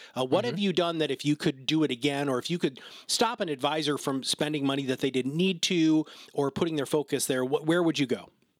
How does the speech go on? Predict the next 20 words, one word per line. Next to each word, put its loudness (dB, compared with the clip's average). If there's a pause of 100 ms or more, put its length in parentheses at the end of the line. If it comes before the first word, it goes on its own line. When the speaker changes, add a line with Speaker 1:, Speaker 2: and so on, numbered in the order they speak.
(720)
Speaker 2:
Yeah, 0
so -2
there's, 2
uh, 0
a -6
few 0
things -2
we've 0
done, -2
and -8
part -2
of -2
it -4
is -6
just -8
learning -4
lessons, -8 (160)
uh, -8
on -4
there. -8